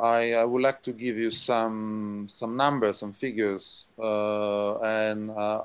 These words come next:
I can do that, uh,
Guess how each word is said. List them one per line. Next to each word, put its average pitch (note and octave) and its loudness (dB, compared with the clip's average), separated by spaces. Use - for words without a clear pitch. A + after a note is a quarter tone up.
I A2+ 2
can A#2 -8
do D3+ -4
that, G#2 0
uh, A2 2